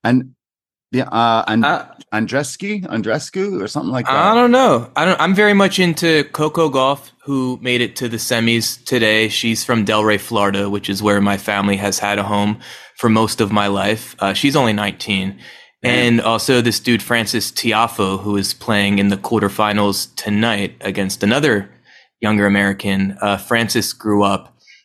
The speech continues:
Speaker 2: in Maryland, closer to D C. Um, and just these players are, have not only, like, really incredible stories, but seem to be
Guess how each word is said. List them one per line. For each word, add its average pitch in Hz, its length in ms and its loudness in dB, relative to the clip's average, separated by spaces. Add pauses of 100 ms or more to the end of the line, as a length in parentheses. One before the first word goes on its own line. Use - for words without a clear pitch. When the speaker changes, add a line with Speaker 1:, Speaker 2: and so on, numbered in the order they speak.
(180)
Speaker 2:
in 123 200 4
Maryland, 104 500 2
closer 101 360 -2
to 95 180 -4
D 98 220 0
C. 92 500 0 (320)
Um, 95 300 0
and 120 140 2
just 131 160 0
these 147 160 0
players 147 480 2
are, 107 400 2 (880)
have 110 720 -2 (520)
not 123 180 0
only, 113 260 2
like, - 240 -10
really 107 180 -2
incredible 98 400 -2
stories, 110 460 2
but 110 160 -2
seem 104 300 0
to 104 100 -2
be 98 600 0